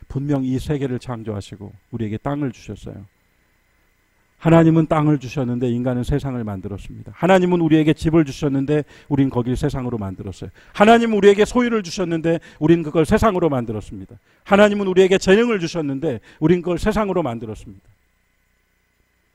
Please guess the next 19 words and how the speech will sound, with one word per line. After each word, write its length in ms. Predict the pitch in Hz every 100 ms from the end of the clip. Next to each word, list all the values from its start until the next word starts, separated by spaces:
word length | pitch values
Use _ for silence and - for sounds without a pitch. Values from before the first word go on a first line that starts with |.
| _ _
땅과 380 | 180 202 196 175
세상이 420 | 185 165 160 156
엄격하게 560 | 151 180 208 180 170 151
구별이 400 | 147 131 117 101
돼요. 220 | 95 107 98 _ _ _ _ _
하나님은 440 | - 160 156 156
우리에게 280 | 139 131 127
땅을 340 | 120 135 127 107
주셨습니다. 580 | - 104 - 101 104
인간은 400 | 113 123 127 120
그것을 340 | 110 113 127 117 _
세상으로 480 | _ - 135 131 113
만들었습니다. 580 | 98 - - - - _ _ _ _ _ -
코스모스라고 680 | 208 220 202 - 170 156 151
하는 180 | 143 139
말에서 440 | 123 120 113 123
코스메틱이라는 840 | - 196 - 190 - 156 147 131 127
말이 260 | 113 110
파생됩니다. 760 | 110 143 131 113 98 92 85